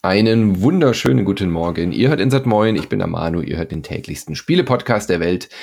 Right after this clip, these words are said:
Heute mit einem Thema, was schon ein paar, äh, Monate auf dem Buckel hat, was ich schon im Dezember gespielt habe. Die Rede ist von Hollow Knight. Äh, nichtsdestotrotz wird's höchste Zeit, dass wir darüber sprechen. Es ist nämlich ein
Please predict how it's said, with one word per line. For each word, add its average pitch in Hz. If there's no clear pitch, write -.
Heute 104
mit -
einem 90
Thema, 98
was 92
schon -
ein 90
paar, 113
äh, 101
Monate 113
auf -
dem 98
Buckel 127
hat, 90
was 101
ich 98
schon 98
im 98
Dezember 113
gespielt 123
habe. 107
Die 92
Rede 95
ist -
von 85
Hollow 135
Knight. 101
Äh, 95
nichtsdestotrotz 101
wird's 95
höchste 160
Zeit, 113
dass 104
wir 101
darüber 92
sprechen. 104
Es 92
ist 95
nämlich 92
ein 87